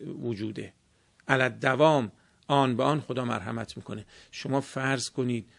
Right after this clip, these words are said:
تونستین یه چیزی رو خلق کنید، تونستین یه چیزی رو بسازین، فرض کنید تونستین به یه کامپیوتری که ساختین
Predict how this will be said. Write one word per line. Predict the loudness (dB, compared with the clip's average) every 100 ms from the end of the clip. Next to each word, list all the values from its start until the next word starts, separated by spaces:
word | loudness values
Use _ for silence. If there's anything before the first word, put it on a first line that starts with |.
| _ -14
تونستین | -6 -2 -2 -2 -4
یه | -4
چیزی | -6 -8 -8
رو | -6
خلق | -2 -2 -2
کنید، | -6 -6 -4 -6 -12 _ _
تونستین | -2 0 0 0
یه | -2
چیزی | 0
رو | -2
بسازین، | 4 4 6 4 4 2 0 0 -4 _ _ _ -20
فرض | -18 -2 6 6 6
کنید | 4 2 2
تونستین | -2 0 0 0 0
به | 2
یه | 2
کامپیوتری | 0 -4 -4 -6 -4
که | -4
ساختین | -4 -6 -4 -4